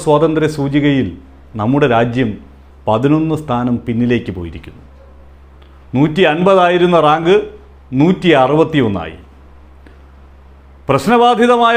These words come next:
പാകിസ്ഥാൻ പോലും നമുക്ക് മുന്നിൽ, ശ്രീലങ്ക നമുക്ക് മുന്നിൽ, ഭൂട്ടാൻ, അഫ്ഗാനിസ്ഥാൻ നമുക്ക് മുന്നിൽ. നമ്മളിവിടെ, മോദി ഇവിടെ എന്തൊക്കെയോ ഈ രാജ്യത്തെ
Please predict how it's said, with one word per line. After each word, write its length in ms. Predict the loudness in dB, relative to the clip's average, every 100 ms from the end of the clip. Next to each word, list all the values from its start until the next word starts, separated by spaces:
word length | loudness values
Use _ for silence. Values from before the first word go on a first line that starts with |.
| 2
പാകിസ്ഥാൻ 480 | 2 2 0 0 2 4
പോലും 240 | 4 2 -2 -4 -2
നമുക്ക് 280 | 0 2 2
മുന്നിൽ, 280 | 4 2 0 -2 -16 -20 -20 -20 -20 -20 -20 -20 -20 -20 -20 -20 -20 -20 -2
ശ്രീലങ്ക 440 | 2 2 2 2 2 2 -4 -12 -2
നമുക്ക് 280 | 0 2 2 2
മുന്നിൽ, 260 | 2 0 -2 -10 -20 -20 -20 -18 0
ഭൂട്ടാൻ, 420 | 0 2 2 0 -4 -4 -4
അഫ്ഗാനിസ്ഥാൻ 640 | 0 0 0 -2 -2 -2 -4 -12 -2 0
നമുക്ക് 280 | 0 0 0
മുന്നിൽ. 260 | 2 0 -4 -12 -20 -20 -20 -20 -20 -20 -20 -20 -20 -20 -20 -20 -20 -14 -4
നമ്മളിവിടെ, 520 | 0 2 4 4 4 2 -4 -18 -20 -20 -20 -14 -4
മോദി 300 | 0 2 4 2
ഇവിടെ 180 | 4 2
എന്തൊക്കെയോ 480 | 4 2 2 2 2 2 2
ഈ 20 | 2 2
രാജ്യത്തെ 520 | 0 0 -2 2 0